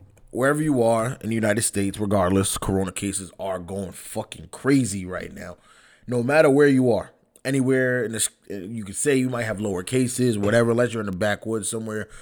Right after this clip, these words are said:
corona numbers are going fucking crazy, right? But that's not even really what I'm trying to talk about. So, I know some people that got it, you know, it's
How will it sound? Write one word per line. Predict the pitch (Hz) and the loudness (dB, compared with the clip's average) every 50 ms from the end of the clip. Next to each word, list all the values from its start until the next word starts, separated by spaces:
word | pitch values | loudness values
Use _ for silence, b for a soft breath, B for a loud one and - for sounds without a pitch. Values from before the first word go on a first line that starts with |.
| B B | B B
corona | B - 101 101 117 123 117 113 113 110 | B -6 -4 -2 -2 -2 -2 -4 -6 -6
numbers | 110 113 117 120 110 110 107 - | -4 -4 -4 -2 -2 -4 -4 -6
are | - 87 104 104 104 | -4 -4 -2 -2 -2
going | 92 90 98 101 101 98 95 | -4 -4 -4 -2 -2 -4 -6
fucking | 90 - - 101 98 - 98 92 | -6 -4 -4 -4 -4 -4 -10 -10
crazy, | 87 - - 101 95 92 80 69 78 | -8 -6 -4 -4 -4 -4 -6 -8 -12
right? | 80 85 90 90 85 - _ _ B B B B B B B B B | -10 -8 -8 -8 -8 -10 _ _ B B B B B B B B B
But | - 127 - - - _ | 0 0 0 0 -6 _
that's | - 92 117 147 143 | -14 -10 -8 -6 -2
not | 160 139 127 | 0 2 2
even | 127 117 120 117 | 2 2 0 0
really | 120 117 113 | 0 0 0
what | 107 104 104 | 0 0 -2
I'm | 98 90 | -2 -4
trying | - - - 101 95 | -6 -4 -4 -4 -4
to | 90 | -4
talk | - - 95 92 | -6 -6 -8 -8
about. | - 80 80 82 - b b b b b b b b b b _ _ _ B B B B B B B B B B B B B B B B B B B B B B B B B B B B | -8 -10 -10 -10 -12 b b b b b b b b b b _ _ _ B B B B B B B B B B B B B B B B B B B B B B B B B B B B
So, | - - 190 185 185 180 175 170 165 - - _ _ _ _ _ _ _ _ _ 120 _ _ _ _ _ _ - | -2 0 2 4 4 4 4 2 0 -2 -8 _ _ _ _ _ _ _ _ _ _ _ _ _ _ _ _ -2
I | - 165 | 0 0
know | 185 190 196 190 | 2 2 2 2
some | 160 180 165 | 2 2 2
people | 156 180 165 170 | 2 4 6 6
that | 165 151 135 | 6 6 6
got | 123 131 131 135 139 139 139 | 4 2 2 4 4 4 4
it, | 143 143 139 139 131 | 4 4 4 2 0
you | 131 135 135 131 | -2 -6 -6 -4
know, | 127 120 120 120 120 120 120 120 - - | -2 -2 -2 -2 0 -2 -2 -4 -6 -8
it's | 127 135 - | -6 -6 -6